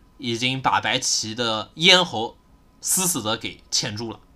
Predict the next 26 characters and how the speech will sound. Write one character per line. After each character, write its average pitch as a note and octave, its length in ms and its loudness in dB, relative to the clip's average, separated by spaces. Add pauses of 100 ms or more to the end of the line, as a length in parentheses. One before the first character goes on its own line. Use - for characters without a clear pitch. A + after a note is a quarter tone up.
(2000)
那 B2+ 120 -4
这 D3 100 -6
个 C3 60 0
棋 B2 160 -6
白 A#2+ 100 0
棋 A#2+ 100 -6
怎 G#2+ 80 -8
么 G2 80 -10
办？ A#2 260 4 (840)
玩 E3 260 12
命 F#3+ 140 6
的 F3 80 10
突 E3+ 160 -2
围 C3 180 4
呗， C#3+ 220 0 (800)
先 F3 240 4
靠 F3+ 300 12
一 D#3+ 100 10
个 E3+ 240 12 (300)
黑 - 200 0
棋 - 240 2
搬， F3 360 10 (160)
白 D3+ 180 6
棋 F#3 260 2
尖 C4 300 8
顶， - 220 -2